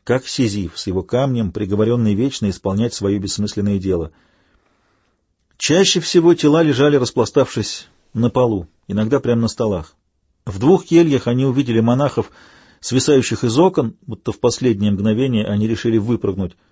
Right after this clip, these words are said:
Что же это за безумие? Рядом с каждым трупом была тарелка с едой, чаще всего перевёрнутая. Хлеб и мясо были разбросаны по полу, и у каждого умершего лицо было синеватого оттенка.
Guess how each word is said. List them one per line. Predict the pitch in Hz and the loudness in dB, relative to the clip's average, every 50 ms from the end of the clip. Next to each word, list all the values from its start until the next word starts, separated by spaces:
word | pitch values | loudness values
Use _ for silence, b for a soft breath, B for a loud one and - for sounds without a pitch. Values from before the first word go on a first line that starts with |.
| _ _ _ _ _ _ _ | _ _ _ _ _ _ _
Что | - - - - - _ _ - - 156 190 | -20 -18 -18 -18 -18 _ _ -8 -6 -4 -2
же | 180 160 165 | -2 -2 -4
это | 160 - 156 | -2 -2 -2
за | 135 156 170 | 0 0 0
безумие? | 156 180 185 175 165 180 180 165 135 117 104 101 - - _ _ _ _ _ _ _ _ _ _ _ _ _ _ _ _ _ _ - | 0 0 -4 -4 -2 -2 -4 -2 -2 -4 -4 -6 -8 -12 _ _ _ _ _ _ _ _ _ _ _ _ _ _ _ _ _ _ -2
Рядом | 117 120 139 147 147 139 | 2 4 4 4 4 2
с | 127 - | 0 0
каждым | - 156 156 143 117 107 117 107 | 0 2 2 2 2 0 0 0
трупом | 101 - 143 165 165 165 120 104 | 0 2 0 0 0 0 0 2
была | 98 104 107 113 101 | 2 4 4 4 4
тарелка | - 120 113 110 101 101 - 95 | 2 2 2 2 0 0 -2 -8
с | - - | -8 -6
едой, | 107 110 101 127 151 160 165 165 _ _ _ _ _ _ _ _ _ _ | -6 -4 -2 0 -2 -2 -2 -6 _ _ _ _ _ _ _ _ _ _
чаще | - - 110 101 - - 95 | -4 -2 -2 -2 -2 -6 -10
всего | - - - 104 101 | -12 -8 -6 -6 -4
перевёрнутая. | 98 - 107 104 104 127 156 165 139 113 101 - 92 87 87 b b b b b b b b b b | -4 -2 -2 -2 0 0 0 0 0 -2 -4 -4 -6 -8 -8 b b b b b b b b b b
Хлеб | b - - 123 139 160 165 - - - | b -4 0 2 4 4 2 0 -4 -6
и | - 131 | -4 -2
мясо | 127 135 147 156 156 - - 131 | 0 2 2 0 0 0 -2 -2
были | 107 117 113 113 | 0 0 0 2
разбросаны | 110 120 113 110 107 120 107 - 110 107 104 | 2 2 0 0 0 0 0 0 0 -2 -2
по | 101 - 156 156 | 0 0 -2 0
полу, | - 139 107 95 85 b b b b b b b b b b b b _ _ _ | 0 0 -2 -2 -4 b b b b b b b b b b b b _ _ _
и | - 127 | 2 6
у | 147 170 170 | 6 6 6
каждого | 170 - 160 139 127 98 90 92 98 95 | 4 2 2 4 2 2 0 0 0 2
умершего | 101 104 113 135 165 180 - - - 117 98 | 2 2 4 4 2 2 0 0 -2 0 2
лицо | 92 95 - - - 170 | 2 0 0 0 0 0
было | 156 127 98 92 | 2 2 0 -2
синеватого | - - 107 104 101 120 135 - 131 120 117 | -2 -2 0 0 2 2 0 0 0 -2 -2
оттенка. | 107 - - 98 85 80 - - | -4 -4 -6 -8 -8 -8 -10 -16